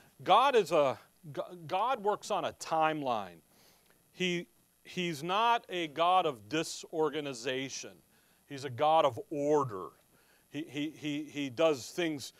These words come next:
Paul tells us to do things decently and in order. Why? Because God works in order. So come back to Daniel nine. And in Daniel nine, Daniel gives a prophecy here of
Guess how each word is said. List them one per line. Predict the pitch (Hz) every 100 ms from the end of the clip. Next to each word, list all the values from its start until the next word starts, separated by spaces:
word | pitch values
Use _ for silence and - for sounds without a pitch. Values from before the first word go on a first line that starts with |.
| - _
Paul | - 165
tells | 151 170 156
us | 160 143
to | 160
do | 143 156
things | - 165 147 117
decently | 110 190 202 214 185 185 180
and | 175 160 160 160
in | 151 147
order. | 156 151 156 139 117 - - _
Why? | 196 175 147
Because | 143 - 180 - -
God | 127 139 123 143 147 _ - -
works | 127 127 135 - - _
in | 139 143 147 151 -
order. | 214 220 135 92 _ - -
So | - 180 170 -
come | - 240
back | 247 233
to | 220
Daniel | 175 180 185 190
nine. | 190 147 117 113 185 180 _ _ _ _ _ - -
And | 185
in | 196 190
Daniel | 190 214 254 254
nine, | 220 180 156 170 185
Daniel | 175 196 233 226
gives | 165 196
a | 202
prophecy | - - 214 - 160 - 147
here | 123 135 120 120 175 - _ _ _ -
of | 160 165 160 147